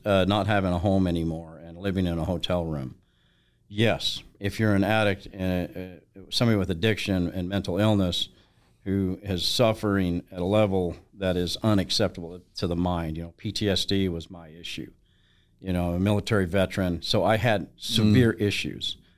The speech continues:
Speaker 1: And so if you, if you look at the unacceptable,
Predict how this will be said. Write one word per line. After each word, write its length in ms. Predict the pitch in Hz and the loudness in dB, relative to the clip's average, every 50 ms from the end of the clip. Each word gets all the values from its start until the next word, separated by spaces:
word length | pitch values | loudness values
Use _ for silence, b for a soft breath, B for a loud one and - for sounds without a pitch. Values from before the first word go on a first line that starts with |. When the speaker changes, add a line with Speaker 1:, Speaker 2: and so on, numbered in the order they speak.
| b b b b b b b _ | b b b b b b b _
Speaker 1:
And 160 | 107 107 98 | 0 0 0
so 300 | - - 120 110 107 104 | 2 4 4 4 4 4
if 220 | 101 101 95 - - | 2 2 0 0 0
you, 360 | 113 113 113 110 107 98 90 - _ _ _ _ _ _ | 2 4 4 4 2 -2 -6 -10 _ _ _ _ _ _
if 200 | 120 110 110 - | -4 -4 -2 0
you 220 | 110 107 104 101 | 0 0 2 2
look 180 | 107 120 127 - | 2 2 2 2
at 120 | 131 92 | 2 0
the 140 | 87 101 98 - | 2 -2 0 2
unacceptable, 960 | 127 131 131 123 - - - 120 104 90 - - 92 92 92 90 87 - | 4 4 4 4 2 0 2 2 2 0 0 -6 -8 -4 -2 -2 -2 -4